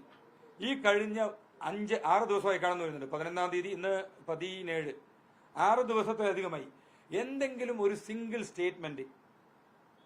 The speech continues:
പാലക്കാട് എം എൽ എക്ക് ഇതിലത്തെ നിയമവിരുദ്ധത ചൂണ്ടിക്കാണിക്കാനുള്ള സിംഗിൾ സ്റ്റേറ്റ്മെന്റ് കൊടുക്കാൻ സാധിച്ചിട്ടുണ്ടോ? ഞങ്ങൾ അദ്ദേഹത്തെ ചാലഞ്ച് ചെയ്യാണ്. കാരണം ഈ വിഷയവുമായി ബന്ധപ്പെട്ടുകൊണ്ട്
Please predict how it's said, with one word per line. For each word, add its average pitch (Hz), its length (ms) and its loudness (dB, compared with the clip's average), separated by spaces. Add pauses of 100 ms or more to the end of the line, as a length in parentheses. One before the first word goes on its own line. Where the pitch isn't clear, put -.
(160)
പാലക്കാട് 220 600 4
എം 185 160 -2
എൽ 185 140 0
എക്ക് 160 200 -4 (480)
ഇതിലത്തെ 226 360 0 (120)
നിയമവിരുദ്ധത 220 960 2 (160)
ചൂണ്ടിക്കാണിക്കാനുള്ള 196 960 0 (120)
സിംഗിൾ 247 380 -4
സ്റ്റേറ്റ്മെന്റ് 196 420 0
കൊടുക്കാൻ 160 320 -2
സാധിച്ചിട്ടുണ്ടോ? 135 420 -8 (680)
ഞങ്ങൾ 190 280 0
അദ്ദേഹത്തെ 240 340 4 (160)
ചാലഞ്ച് 220 300 0
ചെയ്യാണ്. 240 240 -2 (580)
കാരണം 214 260 2 (160)
ഈ 247 40 -4 (160)
വിഷയവുമായി 226 500 2 (100)
ബന്ധപ്പെട്ടുകൊണ്ട് 190 720 -2